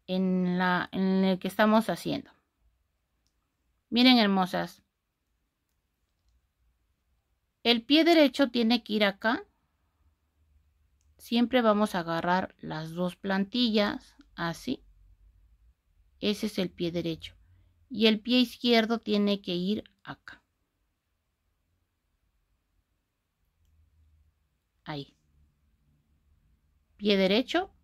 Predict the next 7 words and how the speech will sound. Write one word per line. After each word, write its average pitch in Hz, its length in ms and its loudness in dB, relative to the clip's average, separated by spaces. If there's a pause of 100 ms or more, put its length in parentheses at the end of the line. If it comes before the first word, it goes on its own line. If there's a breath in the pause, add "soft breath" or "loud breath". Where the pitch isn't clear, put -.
(200)
y 190 140 -6
pie 170 220 -4
izquierdo. - 460 -12 (1080)
Ahora, 247 640 6 (520)
de 254 100 -2
igual 277 340 6
manera, 262 640 6